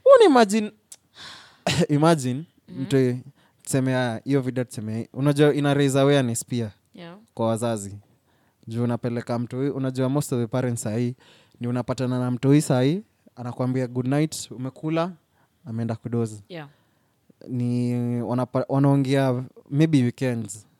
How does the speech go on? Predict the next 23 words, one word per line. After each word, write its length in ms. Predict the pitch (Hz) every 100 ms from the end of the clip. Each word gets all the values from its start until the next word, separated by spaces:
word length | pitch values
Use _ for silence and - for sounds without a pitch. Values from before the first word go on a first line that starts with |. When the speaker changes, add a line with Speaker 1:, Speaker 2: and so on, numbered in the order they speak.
| _
Speaker 1:
na 120 | 113 113
Speaker 2:
True. 60 | 113
Speaker 1:
mzazi. 460 | 113 120 117 107 107 _ -
Speaker 2:
True. 180 | 165 147
Speaker 1:
So, 380 | 180 160 143 -
mzazi 360 | 135 156 151
hata 220 | 147 147
ajui 460 | 131 123 127 170 254 - _ _ _
Speaker 2:
What's 200 | - 185
going 200 | - 180
Speaker 1:
what's 240 | 170 143 160
Speaker 2:
on. 40 | 143
Speaker 1:
going 220 | 131 123
on. 300 | 123 120 127 - _ _ _ _ _
Labda 260 | 151 175 180
huyo 100 | 170
mtoi 380 | 160 139 143 151
akiwa 320 | - 127 123
na 380 | 117 117 117 117
maybe 340 | 143 143 123
mbocha 420 | 117 131 135 -
ama 380 | 131 127 113 107
maid, 380 | 113 135 120 131